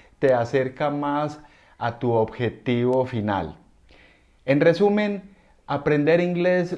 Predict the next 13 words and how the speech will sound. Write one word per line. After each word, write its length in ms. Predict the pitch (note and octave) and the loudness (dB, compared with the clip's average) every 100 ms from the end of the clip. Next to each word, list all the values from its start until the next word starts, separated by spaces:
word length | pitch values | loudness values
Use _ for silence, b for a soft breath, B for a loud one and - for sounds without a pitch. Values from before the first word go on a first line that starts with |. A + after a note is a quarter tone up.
| D3+ | -2
requiere 720 | D3 D3 D3 - D#3+ D#3+ E3 | 2 2 0 0 2 2 0
tiempo, 1040 | E3 F3+ F#3 F3+ F3+ F#3 F3+ F3 F3 E3+ | 0 0 2 0 -4 -2 2 2 2 0
dedicación 920 | C3 C3+ C3 B2+ A#2+ A#2 D#3 E3+ E3+ B B B - | 0 2 2 0 -4 -2 -2 -2 -2 B B B -6
y 120 | B2 | -6
práctica 840 | - C#3+ C3 C3 - C#3+ C3+ B2 | 0 0 2 -2 -4 -2 -2 -4
constante. 840 | A#2 G#2+ G#2 - C#3 B2+ - F#2+ - B B B | -2 -4 -4 -4 -2 -2 -6 -10 -10 B B B
Establece 680 | A2+ A2 A#2+ A2+ A#2 A#2 C3 | -8 -4 -2 0 0 0 0
metas 420 | C3+ C#3 C3+ C#3+ B2+ | 0 -2 -2 -2 0
realistas, 760 | A#2 G2+ B2+ E3 E3 B2+ G#2 - B B B | 0 2 2 0 -2 -6 -6 -10 B B B
sumérgete 880 | - B2+ B2 D3 D3+ E3 E3 C#3+ | -2 0 4 2 2 0 0 0
en 120 | C3+ C3 | 0 0
el 140 | A#2 | 0
idioma, 580 | A#2 A#2+ D#3 D#3 G#2 | 0 2 2 2 -2